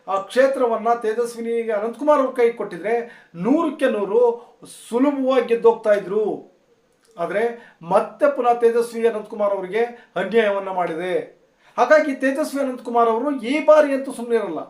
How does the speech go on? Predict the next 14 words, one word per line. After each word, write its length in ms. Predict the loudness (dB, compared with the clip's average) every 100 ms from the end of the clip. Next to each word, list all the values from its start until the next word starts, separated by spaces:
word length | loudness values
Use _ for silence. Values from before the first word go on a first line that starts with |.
| _ _ _ _ -2
ಪ್ರ-, 280 | 0 0
ಕಳೆದ 200 | 0 0
ಬಾರಿ, 300 | 2 4 4
ಆಚೆ 260 | 4 2 0
ಬಾರಿ 140 | 0
ಎಲ್ಲ 140 | 2 0
ಅವರು, 260 | 2 0
ಕಳೆದ 240 | -2 -2 2
ಬಾರಿ 320 | 4 4 2
ಅವರಿಗೆ 300 | 0 -4 -6
ಕೆಲಸ 240 | -4 -4
ಮಾಡಿದ 240 | -2 -2 -4
ಕಾರಣ 360 | -2 0 2
ಏನಂತಂದ್ರೆ 720 | 0 -2 -4 -2 0 0 -4